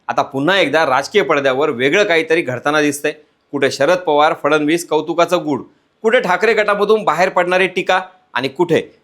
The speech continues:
राष्ट्रवादीच्या दोन गटांमधील गूढ जवळीक. या सगळ्याचा अर्थ काय? हे नवसमीकरण महाराष्ट्राच्या भवितव्यावर कसा परिणाम करणार आहे,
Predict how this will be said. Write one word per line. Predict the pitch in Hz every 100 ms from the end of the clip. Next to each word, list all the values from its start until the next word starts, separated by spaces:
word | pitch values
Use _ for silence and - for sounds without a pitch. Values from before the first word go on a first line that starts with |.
| -
राष्ट्रवादीच्या | 139 185 - 214 170 165 180 156
दोन | 120 196 180
गटांमधील | 151 151 135 135 165 117
गूढ | 143 143
जवळीक. | 123 120 113 - _ _ 113
या | 120
सगळ्याचा | - 123 160 180 185
अर्थ | 165 170
काय? | - 92 - _ _ -
हे | 233
नवसमीकरण | 196 214 220 208 180 165 196
महाराष्ट्राच्या | 147 139 190 180 170 151 175
भवितव्यावर | 131 143 147 151 139 160
कसा | 151 143
परिणाम | 156 151 156 156
करणार | 143 151
आहे, | 151 156